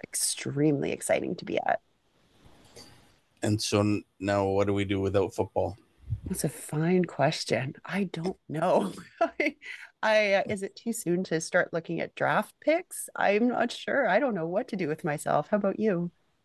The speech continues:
Speaker 2: Never. Oh, well, I've been looking at the draft
Speaker 1: Mm-hmm.
Speaker 2: since, well, even before the minute that,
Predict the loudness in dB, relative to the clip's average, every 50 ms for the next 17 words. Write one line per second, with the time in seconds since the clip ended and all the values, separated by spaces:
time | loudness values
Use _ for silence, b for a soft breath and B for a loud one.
0 | _ _ _ _ _ _ _ -8 -6 -2 0 0 0 0 0 2 2 4 4 2
1 | 2 -2 -4 -8 _ _ -4 0 2 2 2 2 2 0 0 -2 -2 0 0 -2
2 | -2 -2 -4 -4 -2 -2 -4 -6 -2 2 4 6 6 6 6 4 0 -8 -20 -14
3 | -12 -12 -4 0 2 2 4 4 4 6 4 4 2 0 -4 _ -18 -20 -20 _
4 | _ _ _ _ _ _ _ _ _ _ -4 -2 0 0 0 -4 -6 -8 -6 -6
5 | -4 -4 -4 -4 -4 -6 -6 0 4 6 8 8 6 6 4 2 2 2 0 0
6 | 0 0 0 0